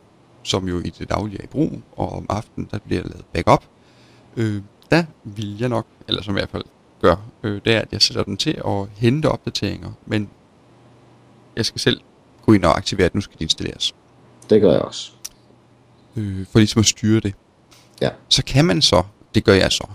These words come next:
Speaker 1: fordi jeg er doven, altså slitage af fodtøj, det er ikke godt. Øh, så kan man så skyde en, øh, kommando ud, øh, til sin server der om, at nu skal den gå i gang med at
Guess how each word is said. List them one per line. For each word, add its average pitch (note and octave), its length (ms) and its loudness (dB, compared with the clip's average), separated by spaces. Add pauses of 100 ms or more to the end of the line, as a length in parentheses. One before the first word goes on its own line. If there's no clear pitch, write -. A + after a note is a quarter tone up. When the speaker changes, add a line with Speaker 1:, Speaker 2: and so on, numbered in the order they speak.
(120)
Speaker 1:
fordi A#2 160 -6
jeg C3+ 60 4
er B2 60 6
doven, F2 420 -2 (240)
altså - 240 -6
slitage - 520 2
af A2 100 0
fodtøj, - 440 4 (220)
det A#2 100 -4
er A2+ 40 -6
ikke A2+ 240 -12
godt. - 280 -2 (560)
Øh, A#2+ 160 -2
så - 160 -4
kan C3+ 160 6
man D#3 100 4
så C3+ 180 -4
skyde D3+ 800 2 (240)
en, A2 200 -2
øh, F#2+ 340 -4
kommando A#2+ 580 2
ud, A#2 180 0 (600)
øh, - 200 -8
til C3 200 0
sin - 260 -2
server G#2 380 2
der G2 180 -4
om, G#2+ 260 -4 (200)
at - 160 -12
nu A#2 80 0
skal F2+ 340 -6 (840)
den G2+ 100 -12
gå F2+ 120 2
i - 20 2
gang E2 260 0
med D#2+ 100 -6
at C#2+ 160 -2